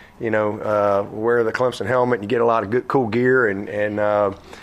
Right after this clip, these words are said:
and, you know, you play in front of lots of people, but there's so much work that goes into it that people don't see. There's so much, uh, there's a lot of pain. There's a lot of, there's a lot of, again, perseverance,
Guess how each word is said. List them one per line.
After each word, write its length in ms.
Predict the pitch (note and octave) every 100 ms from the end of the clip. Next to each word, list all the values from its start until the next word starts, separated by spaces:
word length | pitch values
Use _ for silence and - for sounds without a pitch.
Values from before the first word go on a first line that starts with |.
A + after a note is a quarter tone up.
| - - -
and, 580 | A2+ G#2+ G#2 G#2 F#2+ -
you 100 | A2
know, 120 | G#2
you 80 | G#2
play 260 | - C3 A#2+
in 60 |
front 220 | A2 B2+ A#2
of 60 |
lots 240 | A#2 A#2 -
of 60 |
people, 320 | - D3 A2+
but 220 | G#2 G#2+ - - - - -
there's 160 | C#3 C#3
so 180 | - C#3
much 260 | C3+ B2
work 260 | A#2+ A#2+ A#2
that 120 | -
goes 220 | A#2 G#2
into 260 | A2+ - A2+
it 60 |
that 120 | G2 -
people 280 | A2+ A2
don't 240 | G#2 G#2+ G2
see. 280 | - A2 A2
There's 140 | G2+
so 180 | - A#2
much, 440 | A#2 A2+ - -
uh, 320 | A2+ G#2+ G#2 G2 B2 - - - - - -
there's 140 | G2
a 40 |
lot 160 | G2+ A#2
of 80 | A2+
pain. 560 | B2+ B2+ B2+ B2+ A#2+ A2 -
There's 180 | G#2+ G2
a 60 |
lot 260 | G2+ A2+ A2+
of, 160 | -
there's 180 | G#2+ G2+
a 40 | G#2+
lot 200 | A2+ A2+
of, 100 | G#2
again, 300 | A2+ A#2 F#2+
perseverance, 880 | - A#2 A#2 G2+ A#2 B2 A#2+ -